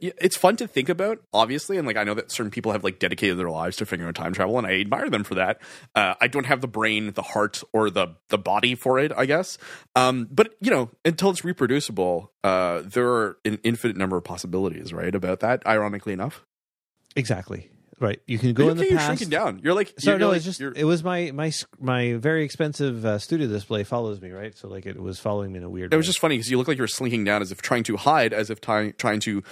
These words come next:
Speaker 1: figure out how time travel actually works, and just
Speaker 2: Yeah.
Speaker 1: waiting to, to, to end this call to go work on your, um, secret project and back.
Speaker 2: The other day,
Speaker 1: Did you need
Speaker 2: uh,
Speaker 1: the parts? Oh, this is it. You needed the parts of a fridge to start building.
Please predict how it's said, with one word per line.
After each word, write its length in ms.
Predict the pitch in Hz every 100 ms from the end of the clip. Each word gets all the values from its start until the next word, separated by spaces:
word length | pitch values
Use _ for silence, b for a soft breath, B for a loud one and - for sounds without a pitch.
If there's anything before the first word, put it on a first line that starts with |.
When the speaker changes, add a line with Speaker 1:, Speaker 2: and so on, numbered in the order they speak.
| B B
Speaker 1:
figure 200 | 147 131
out 40 |
how 80 | 120
time 220 | 110 110
travel 260 | 110 95 90
actually 220 | 82 78
works, 320 | 80 - -
and 160 | 92 90
just 80 | 147
Speaker 2:
Yeah. 120 | 156
Speaker 1:
waiting 300 | 123 120 113
to, 120 | 107 _ _ -
to, 120 | 117
to 240 | - - -
end 200 | 127 127
this 120 | 117
call 300 | - 123 98
to 100 | 92
go 120 | 101 95
work 240 | 98 101
on 80 | 98
your, 240 | 90 92 B B B B
um, 220 | 104 90
secret 260 | - 113 107
project 280 | 95 87 90
and 80 |
back. 320 | 87 80 - - _ -
Speaker 2:
The 180 | 131 147
other 160 | 160
day, 300 | 135 123 123
Speaker 1:
Did 140 | 123 175
you 100 | 330
need 120 | 359
Speaker 2:
uh, 20 |
Speaker 1:
the 80 | 294
parts? 340 | - 185 202 -
Oh, 80 | 226
this 180 | 214 202
is 100 | -
it. 140 | 139
You 100 | 147
needed 220 | 180 180
the 60 | 143
parts 240 | 139 127
of 80 | 101
a 20 |
fridge 380 | - 92 - -
to 100 | -
start 180 | - 92
building. 380 | 69 - -